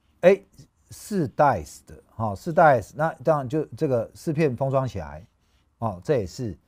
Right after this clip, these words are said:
然后再看这个，哎，八到十二片，好，叠在一起，有没有？好，哎，那这里面有什么？你可以看到哈，这有nand flash，有没有？有什么样？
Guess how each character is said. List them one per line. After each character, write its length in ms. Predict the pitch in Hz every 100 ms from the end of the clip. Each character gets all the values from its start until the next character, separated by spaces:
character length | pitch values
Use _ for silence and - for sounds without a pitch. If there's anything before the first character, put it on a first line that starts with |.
| _ _ _
然 140 | 135
后 200 | 180 151 _ _
再 240 | - 160
看 120 | 147 156
这 120 | 147
个， 200 | 117 95 _ -
哎， 120 | 160
八 220 | - 277
到 180 | 175 151
十 160 | -
二 100 | 131
片， 300 | 120 135 101 - _
好， 140 | - 95
叠 240 | - 117
在 220 | 123 139
一 40 | 135
起， 260 | - 71 62 _ _ -
有 80 | 117
没 120 | 151
有？ 200 | 160 98 _ _ _ _ _ _ _ _
好， 320 | 139 127 -
哎， 200 | - 202 175
那 200 | 214 202
这 200 | - 208
里 120 | 127
面 140 | 151 185
有 100 | 160
什 140 | 120
么？ 240 | 104 78 -
你 100 | 107
可 100 | 156
以 40 |
看 120 | 127 143
到 140 | 131
哈， 320 | 113 107 87 _ _ _ _ _ _ _ _
这 120 | - 226
有 160 | 147
nand 240 | 160 196 196
flash， 480 | 175 170 135 - _ _ _ _ _ _ _ _ _ _ _ _
有 60 | 135
没 80 | 175
有？ 220 | 175 143 - _ _ _ _
有 120 | 143
什 140 | 170 156
么 80 | 147
样？ 300 | 156 120